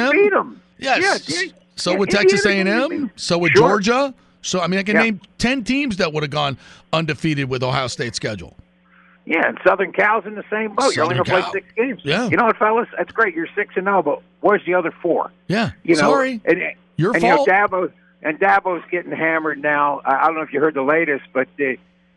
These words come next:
Speaker 2: know, the S E C commissioner Sankey said, you know, "Oh, you were just, they didn't play their last game. They were just protecting them." He said, Hey, and this is a great
Speaker 1: <laughs> What a
Speaker 2: line.
Speaker 1: joke.
Speaker 2: If, if they were protecting us, we wouldn't even play a championship game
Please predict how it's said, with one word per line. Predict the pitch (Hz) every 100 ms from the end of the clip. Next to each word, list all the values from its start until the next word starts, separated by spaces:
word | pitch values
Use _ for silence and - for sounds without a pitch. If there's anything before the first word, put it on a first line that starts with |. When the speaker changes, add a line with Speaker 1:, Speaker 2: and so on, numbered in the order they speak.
| 175
Speaker 2:
know, |
the | 143 156
S | 147
E | 151 -
C | 151
commissioner | 151 123 151 151 135 117
Sankey | 156 156 170 139 127
said, | 143 131
you | 135
know, | 135
"Oh, | 135 143
you | 117 143
were | 175
just, | 143 135 - _ _ - _ -
they | 175
didn't | 180 143
play | 170 170
their | 156
last | 151 156 143
game. | - 165
They | 139
were | 170
just | 139 131
protecting | - 123 - 190 - 127
them." | 117
He | 147 -
said, | 123
Hey, | 165 196 - - _ - - -
and | 160
this | 165 240
is | 294
a | -
great | - 160 -
Speaker 1:
<laughs> |
What | 320 269
a |
Speaker 2:
line. | 180
Speaker 1:
joke. | - 160 160 170 -
Speaker 2:
If, | 180 170 - - _ _
if | 180 170
they | 185 262
were | 392 440
protecting | - - - - - - 269 156
us, | 151 - -
we | -
wouldn't | 359 294 254
even | 233 202
play | 208 277
a |
championship | - 359 359 - 226 - 165
game | - 110 76